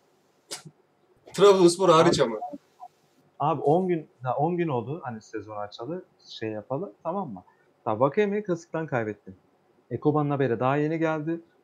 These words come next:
Speaker 2: Uğurcan geçen maç kasıktan çıktı. Maç oynanırken de Abdülkadir kasıktan çıktı. Abi maç başlıyor. Ha bak adam şur-, şurayı tutuyor, oyundan çıkıyor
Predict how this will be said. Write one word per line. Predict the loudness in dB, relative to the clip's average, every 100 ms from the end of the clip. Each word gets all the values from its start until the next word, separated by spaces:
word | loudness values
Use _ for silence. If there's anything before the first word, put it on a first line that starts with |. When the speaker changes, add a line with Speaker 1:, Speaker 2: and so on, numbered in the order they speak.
| -2
Speaker 2:
Uğurcan | 0 2 -2 -4
geçen | -4 -6 -10
maç | -10
kasıktan | -10 -12 -10 -8 -8
çıktı. | -10 -6 -2 -2 -4
Maç | -6 -4
oynanırken | -4 -4 -8 -10 -8
de | -6
Abdülkadir | -6 -10 -8 -6 -6 -10
kasıktan | -14 -16 _ -14 -14
çıktı. | -18 _ _ _ _ _ _ -2
Abi | 0 2
maç | 0 -2 -2
başlıyor. | -4 -4 -2 0 0 -6 _ _ _
Ha | -2 0
bak | -2 -4
adam | -4 -4 -6
şur-, | -12 -8 -8 -8 -8
şurayı | -4 -2 -2
tutuyor, | -6 -2 2 2 0 _ 2
oyundan | 2 4 2 0
çıkıyor | -2 -2